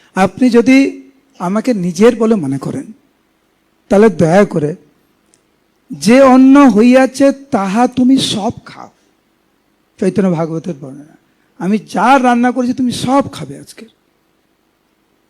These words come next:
আর তো ঈশ্বর পুরীপাদ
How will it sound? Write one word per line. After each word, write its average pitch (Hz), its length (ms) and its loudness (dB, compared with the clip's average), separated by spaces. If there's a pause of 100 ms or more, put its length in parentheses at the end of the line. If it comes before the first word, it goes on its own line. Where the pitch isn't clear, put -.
(340)
আর 269 240 0 (1800)
তো 247 80 -8
ঈশ্বর 214 380 -2
পুরীপাদ 214 420 -2